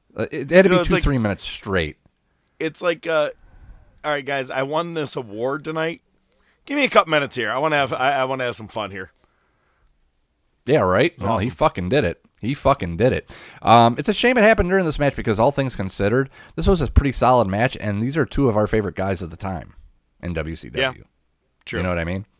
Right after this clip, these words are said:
Speaker 1: So, uh, Ralphus grabs Morris's leg to stop the moonsault. Saturn comes in and rips off Ralphus's dress again. Uh, the ref leaves, uh, the ring to check on Ralphus. Saturn comes in.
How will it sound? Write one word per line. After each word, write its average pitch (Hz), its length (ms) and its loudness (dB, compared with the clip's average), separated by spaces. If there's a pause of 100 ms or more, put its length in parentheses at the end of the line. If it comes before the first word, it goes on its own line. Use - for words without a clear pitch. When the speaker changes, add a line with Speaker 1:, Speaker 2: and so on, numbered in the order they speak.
(140)
Speaker 1:
So, 82 420 -2 (420)
uh, 120 260 6
Ralphus 147 440 4 (100)
grabs 110 400 4
Morris's 104 420 -2
leg 98 140 0
to 92 80 -12
stop 98 240 -4
the 85 80 -8
moonsault. 92 420 -4
Saturn 104 380 2
comes 92 260 -6
in 92 120 -2
and 85 120 -6
rips 82 220 -8
off 82 180 -4
Ralphus's 78 440 -8
dress 78 260 -8
again. 180 460 0 (480)
Uh, 104 180 4
the 104 140 2
ref 139 260 4
leaves, 123 540 0
uh, 104 160 0
the 95 100 -2
ring 104 220 -2
to - 80 -14
check 104 260 -2
on 90 140 0
Ralphus. 95 400 0
Saturn 95 400 2
comes 90 280 -4
in. 92 280 -2